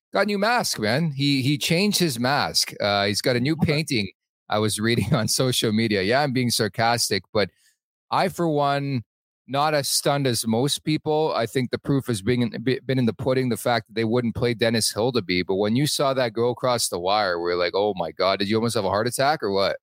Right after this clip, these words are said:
Speaker 2: I was surprised. It's like, I thought he was gonna go down there, get some reps, get used to, you know, get his timing and his angles back, get,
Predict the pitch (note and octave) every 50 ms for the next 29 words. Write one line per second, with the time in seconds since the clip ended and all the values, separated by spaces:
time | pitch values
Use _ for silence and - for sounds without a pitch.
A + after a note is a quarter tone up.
0 | _ _ _ _ _ _ _ _ _ _ _ _ - - A#2 - _ _ - C3
1 | D#3 G3 A#3 C#4 - - - - - C3 C3 D3 D#3+ D#3 B2 B2+ A#2+ - C#3+ C3+
2 | C3+ C3 - _ _ _ _ _ _ _ _ _ _ _ _ _ - - _ _
3 | _ _ _ _ _ - - C#3+ - F#3 G3+ A3+ A#3+ G#3 G#3 G#3 F#3+ E3+ F3+ F3
4 | F3 E3+ E3+ E3 C#3 A2 D3 D3 D#3+ - - F#3+ F#3 D#3+ C3+ C#3+ D3 D3+ D3+ -
5 | - - - - - - - _ _ _ _ _ _ - B2+ A#2 C3 D3 D#3 E3
6 | C3 E3+ F3 F3 D#3+ - - - E3+ E3 D#3 D3+ C#3+ C3+ C3+ D#3 F3 D#3+ - -
7 | - D#3+ D#3 D3+ D#3 D#3+ D#3+ D#3 D#3 D3+ C#3+ B2+ A2+ C3+ C#3 D3 D3+ D#3 D#3 D#3
8 | D3+ B2+ B2+ A#2+ D3 D3 D3 C#3+ C#3+ C#3+ - - D3 C#3+ C3+ - -